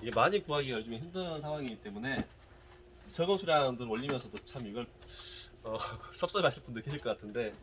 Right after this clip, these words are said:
제 나름대로는 이 수량도 구하기 위해서 꽤 많은 시간을 소모를 했기 때문에 이해를 해주시고, 자, 이렇게 제품들은 총 네 가지, 오천육백 엑스 대원 시텍스 제품 멀티팩 세 개, 그다음에 오천팔백 엑스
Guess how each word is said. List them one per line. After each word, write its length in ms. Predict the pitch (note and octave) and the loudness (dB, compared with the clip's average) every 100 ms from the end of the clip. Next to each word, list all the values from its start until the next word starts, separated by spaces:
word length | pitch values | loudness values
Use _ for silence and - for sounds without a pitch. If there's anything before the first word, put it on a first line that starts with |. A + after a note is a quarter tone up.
| - - - - - - - - - - - | -10 -10 -20 -20 -20 -20 -20 -20 -20 -20 -6
제 140 | E3 | 2
나름대로는 540 | D#3+ C3+ D#3 C#3 A#2 G#2+ | 4 4 6 2 2 0
이 100 | A#2 | -4
수량도 320 | D#3 C#3 A2 | 2 4 4
구하기 260 | A#2 A2 G2+ | 0 0 0
위해서 320 | G2 G#2 A#2+ - | -4 -4 -6 -2
꽤 140 | E3 D3 | 2 6
많은 260 | A#2 A#2+ | 6 4
시간을 420 | - C#3+ C3+ B2 | 0 2 4 4
소모를 480 | B2+ D#3 D#3 C#3+ G#2 | 2 2 4 4 2
했기 160 | D#3+ D3+ | -2 -6
때문에 520 | - G2+ G#2 B2 G2+ - - - - - | -6 -4 -2 -2 -2 -10 -20 -16 -14 -4
이해를 240 | C#3+ C3 | -2 -2
해주시고, 440 | A#2 - F#2 A2+ E3 - - - - - - | -4 -8 -4 -2 -4 -8 -16 -14 -16 -16 -10
자, 120 | - | -2
이렇게 680 | C3+ D#3+ F3+ E3 E3 D#3+ D3 | -2 -2 0 4 4 2 0
제품들은 680 | D3 D#3 E3+ C#3 B2+ C3+ A#2+ | -4 -10 -8 -4 -2 -2 -2
총 320 | - E3 A2+ - - - G#2 | -2 -2 -4 -12 -20 -16 -6
네 100 | C#3 | 4
가지, 420 | D#3+ - A#2+ E3+ - - | 4 4 -2 -8 -12 -10
오천육백 640 | A#2+ - D3 A#2+ - B2+ G2+ | -10 -4 -4 -6 -2 2 2
엑스 400 | - - B2+ G#2+ | -2 -6 -4 -2
대원 220 | A#2 C#3+ | 0 0
시텍스 380 | D3 - C#3+ - | -2 -6 -6 -6
제품 260 | B2 B2 G#2 | -10 -4 -2
멀티팩 480 | A2 C#3+ - C3+ | -2 -8 -10 -10
세 160 | - C3 | -6 -2
개, 260 | G#2+ C3 D#3+ | 0 0 -2
그다음에 300 | G#2+ G#2+ G2 | -2 -2 -2
오천팔백 680 | A#2 C#3 B2+ D#3 D#3+ D#3+ A2 | -4 -6 -4 -4 2 2 2
엑스 440 | - A2 A#2 | -4 -2 -2